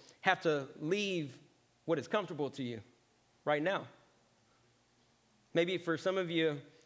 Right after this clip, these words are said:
that means that you need to leave old, unhealthy friendships that you've had for a long time.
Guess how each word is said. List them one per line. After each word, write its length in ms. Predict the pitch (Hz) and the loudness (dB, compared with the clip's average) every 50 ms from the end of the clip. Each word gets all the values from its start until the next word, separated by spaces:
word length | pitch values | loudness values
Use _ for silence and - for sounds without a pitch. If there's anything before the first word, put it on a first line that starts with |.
| _ _ _ | _ _ _
that 140 | - 165 170 | 4 4 6
means 200 | 175 175 165 - | 4 2 2 2
that 60 | 170 | 0
you 160 | 156 160 175 | 0 0 0
need 460 | 180 175 170 170 151 127 - - - - | 0 2 0 0 -2 -4 -10 -16 -12 -2
to 120 | - 165 | 0 0
leave 680 | 147 139 139 139 151 170 180 180 175 165 151 135 - - - _ _ _ _ _ _ _ _ _ | 2 2 2 2 2 0 0 0 -2 -4 -4 -6 -10 -16 -20 _ _ _ _ _ _ _ _ _
old, 440 | 151 165 180 180 175 180 170 156 143 - - - _ _ _ _ _ - | 4 4 4 4 2 2 0 -2 -6 -10 -16 -20 _ _ _ _ _ 0
unhealthy 480 | 151 160 147 135 170 170 165 165 170 147 | 0 0 0 0 0 0 0 -2 -4 -6
friendships 480 | - - 160 156 151 - 147 127 - | -2 0 0 0 0 -2 -4 -4 -2
that 100 | 147 135 135 | -4 -4 -4
you've 160 | 131 127 127 | -4 -4 -2
had 220 | 135 139 131 131 | -2 -2 -2 -2
for 80 | - 139 | -2 -4
a 60 | 127 | -2
long 260 | 123 131 127 127 123 | -2 -2 -4 -4 -6
time. 320 | 117 127 127 123 120 107 | -4 -4 -4 -4 -4 -6